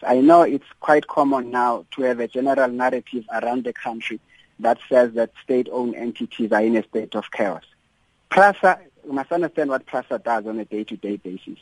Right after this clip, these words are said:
It, it transports over two million passengers. That work continues to happen. It transports, uh, uh, uh, uh, uh, it's got bus commuter services.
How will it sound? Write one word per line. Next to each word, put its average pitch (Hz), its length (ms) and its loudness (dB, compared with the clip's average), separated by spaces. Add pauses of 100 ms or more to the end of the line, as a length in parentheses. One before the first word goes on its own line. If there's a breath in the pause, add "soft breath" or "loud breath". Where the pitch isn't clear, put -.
(140)
It, 117 120 -6 (760 soft breath)
it 131 220 -2
transports 156 480 2
over 139 220 0
two 208 260 -2
million 151 480 0
passengers. - 500 -10 (380)
That - 240 4
work 147 220 0
continues 123 500 -12
to 123 80 -16
happen. 104 380 -14 (640 soft breath)
It 139 160 -4
transports, 156 640 2
uh, - 40 -12
uh, - 40 -10
uh, 127 40 -6
uh, 127 40 2
uh, 110 1160 -4
it's 120 100 -14
got - 300 -4
bus 139 260 6
commuter 139 480 -4
services. 120 480 -6